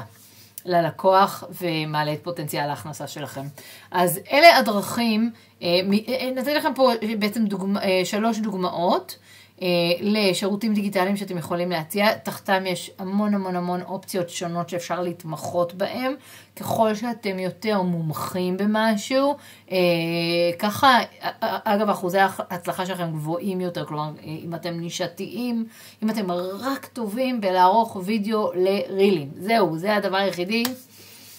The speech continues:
אתם מסודרים, אה, וכן הלאה, לבחור, או אם אתם רק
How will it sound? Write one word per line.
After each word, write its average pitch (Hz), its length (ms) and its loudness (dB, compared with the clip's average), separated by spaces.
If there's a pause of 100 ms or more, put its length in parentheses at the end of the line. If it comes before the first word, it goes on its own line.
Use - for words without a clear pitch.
(280)
אתם 202 160 0
מסודרים, 180 800 0 (140)
אה, - 60 -10 (520)
וכן 208 320 0
הלאה, 170 360 2
לבחור, 190 560 0
או 185 140 4
אם 208 180 0
אתם 208 220 -2
רק 233 360 4